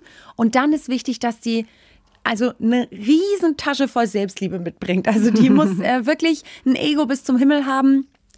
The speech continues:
Speaker 1: weil wir eben nicht nur Produkte verkaufen, sondern auch ein Lebensgefühl. Und wenn dann das Mädchen da im Set steht, ist toll aufgebrezelt, hat tolle Haare, ein tolles Make-up, hat eine richtig, richtig schöne Klamotte an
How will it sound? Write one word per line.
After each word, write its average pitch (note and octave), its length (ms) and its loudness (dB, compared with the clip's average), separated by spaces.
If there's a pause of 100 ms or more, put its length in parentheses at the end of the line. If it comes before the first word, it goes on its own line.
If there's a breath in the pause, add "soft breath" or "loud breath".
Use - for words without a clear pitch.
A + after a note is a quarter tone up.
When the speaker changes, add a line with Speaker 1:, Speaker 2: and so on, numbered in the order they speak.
Speaker 1:
weil A3 380 0
wir A3+ 240 -2
eben G#3+ 340 0 (220 soft breath)
nicht C#4 220 2
nur C#4 160 2
Produkte A3+ 480 -4
verkaufen, C4+ 580 -2
sondern G#3+ 320 -2
auch A3 160 -2
ein A3 140 0
Lebensgefühl. G#3+ 600 -4 (360 loud breath)
Und A#3 180 2
wenn A#3 160 2
dann C#4 360 2 (280 soft breath)
das B3 200 -2
Mädchen C4+ 340 2
da A3+ 100 0
im G#3+ 80 -2
Set B3+ 240 -6
steht, A#3 360 -2 (200 soft breath)
ist - 220 -16
toll C4+ 220 -6
aufgebrezelt, A#3 680 -4
hat A3+ 140 -6
tolle G#3+ 340 -4
Haare, A#3+ 280 -2
ein A3 100 -8
tolles A#3 320 -8
Make-up, A#3 420 -2
hat A3 140 -14
eine A#3 200 -6
richtig, C4+ 300 -2
richtig C#4 240 -8
schöne B3+ 200 -2
Klamotte B3+ 440 -2
an A3+ 320 -2